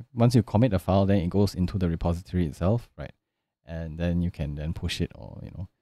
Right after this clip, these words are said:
and other people can look at the commit. So it will then appear in the log entry lah. Yeah.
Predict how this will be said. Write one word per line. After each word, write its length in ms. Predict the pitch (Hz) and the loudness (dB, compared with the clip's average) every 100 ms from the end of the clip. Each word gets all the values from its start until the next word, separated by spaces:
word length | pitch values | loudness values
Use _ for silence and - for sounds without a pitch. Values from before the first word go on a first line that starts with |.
| _ _ | _ _
and 280 | - 82 85 | -16 -10 -6
other 160 | 92 90 | 0 2
people 300 | 92 87 95 | 2 2 0
can 260 | - 80 80 | 0 -2 -2
look 160 | 92 | -4
at 100 | 80 | -8
the 80 | 82 | -10
commit. 320 | - 80 - | -12 -12 -6
So 140 | - 110 | 2 4
it 100 | 95 | 4
will 200 | 90 95 | 2 0
then 200 | 95 87 | -2 -2
appear 360 | 85 - 95 | -2 -2 -2
in 120 | 90 | -2
the 80 | 78 | -2
log 220 | 78 73 | -4 -6
entry 280 | - - - | -8 -16 -12
lah. 120 | - - _ _ _ _ _ _ _ _ _ | -12 -14 _ _ _ _ _ _ _ _ _
Yeah. 120 | - | -2